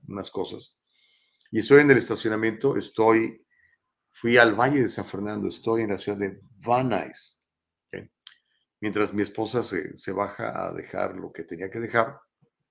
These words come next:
en el estacionamiento, afuera, eh, de su carro, estaban dos muchachos fumando mota alegremente. Es legal,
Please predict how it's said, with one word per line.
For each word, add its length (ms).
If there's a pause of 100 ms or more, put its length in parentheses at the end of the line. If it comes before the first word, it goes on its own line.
(220)
en 140
el 100
estacionamiento, 960
afuera, 720 (460)
eh, 760
de 160
su 180
carro, 300
estaban 320
dos 160
muchachos 680 (300)
fumando 500
mota 520
alegremente. 680 (640)
Es 220
legal, 480